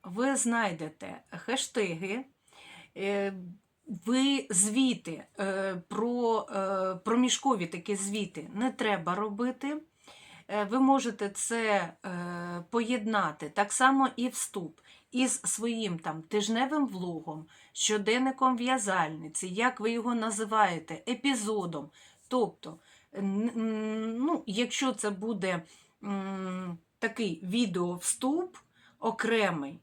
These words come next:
із вашими планами, я тільки за. Але взагалі хочу, щоб ви пов'язали в насолоду,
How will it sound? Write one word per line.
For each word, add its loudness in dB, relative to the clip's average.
із 0
вашими 2
планами, -2
я 4
тільки -6
за. -4
Але 4
взагалі -2
хочу, -6
щоб -6
ви -4
пов'язали -2
в -8
насолоду, -6